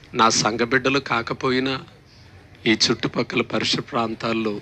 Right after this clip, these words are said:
ఈ విషయం తెలియగానే ఎంతోమంది మమ్మల్ని ప్రేమించి ఇక్కడికి వచ్చారు.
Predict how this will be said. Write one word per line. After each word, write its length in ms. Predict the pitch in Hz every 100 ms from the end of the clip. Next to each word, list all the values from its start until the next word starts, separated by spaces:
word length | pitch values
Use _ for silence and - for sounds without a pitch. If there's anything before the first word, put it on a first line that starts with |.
| -
ఈ 100 | 104
విషయం 380 | 104 - 123
తెలియగానే 640 | 113 113 104 107 110 104 98 - - - - - - - -
ఎంతోమంది 640 | 104 110 110 135 139 127 123
మమ్మల్ని 360 | 120 113 113 113
ప్రేమించి 500 | 107 104 107 107 131
ఇక్కడికి 300 | - 110 110
వచ్చారు. 560 | - - 101 - -